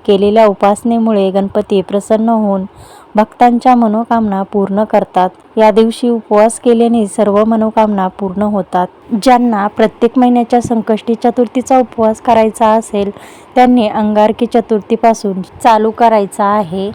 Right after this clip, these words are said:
श्रावण महिन्यातील अंगारकी चतुर्थी दोन हजार पंचवीस मध्ये बारा ऑगस्ट म्हणजेच मंगळवारी आहे. अंगारकी चतुर्थी ही संकष्टी चतुर्थीच्या दिवशी येते.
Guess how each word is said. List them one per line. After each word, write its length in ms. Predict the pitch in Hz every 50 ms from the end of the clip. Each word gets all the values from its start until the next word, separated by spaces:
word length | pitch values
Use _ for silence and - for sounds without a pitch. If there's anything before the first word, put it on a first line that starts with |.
| -
श्रावण 440 | - - - 240 240 226 214 226 262
महिन्यातील 500 | 277 294 294 285 285 285 262 - 262 240
अंगारकी 540 | - - 233 220 220 233 240 254 - - 269
चतुर्थी 520 | - - 254 - - 226 208 - 220 220
दोन 200 | 226 262 254 233
हजार 300 | 214 208 202 190 214 214
पंचवीस 500 | - - 247 226 214 - - 220 226 226 -
मध्ये 320 | 240 226 202 180 202 196 190
बारा 300 | 190 202 196 190 202 214
ऑगस्ट 420 | 220 208 190 196 190 185 - - - - - - - - - _ _ _ - -
म्हणजेच 400 | 226 214 220 214 202 190 190 - -
मंगळवारी 580 | 208 208 202 196 196 196 202 196 196 190 196 185
आहे. 300 | 185 185 170 185 180 196 - _ _ _ _ _ _ -
अंगारकी 460 | 214 208 196 202 214 220 214 - 240
चतुर्थी 640 | 226 - 247 240 - 247 240 220 - 226 196 190 185 -
ही 120 | 214 202 208
संकष्टी 540 | - - 208 190 180 - 202 196 - - 214
चतुर्थीच्या 720 | - - 220 214 - 220 220 214 - 233 214 - 247 233
दिवशी 360 | 202 233 226 196 - - 214
येते. 420 | 202 - 190 185 - - 185 175